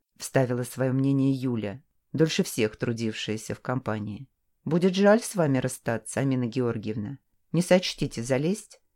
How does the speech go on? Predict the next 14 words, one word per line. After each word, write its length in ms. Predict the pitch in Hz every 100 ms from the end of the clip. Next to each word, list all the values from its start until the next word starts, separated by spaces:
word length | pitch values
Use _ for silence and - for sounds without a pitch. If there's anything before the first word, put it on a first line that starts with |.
| _ -
Я 140 | 151
пережила 480 | 143 151 151 156 156
трёх 300 | 151 156 151
начальников 600 | 135 127 135 135 - 127
отдела, 420 | 117 123 160 180
и 260 | 170 - 143
вы 220 | 123 143
в 80 | 160
моём 340 | 160 147 143
личном 420 | 143 135 - 139 135
рейтинге 440 | 135 123 131 127
на 160 | 127 120
первом 400 | 117 113 120 123
месте». 580 | 117 104 - - -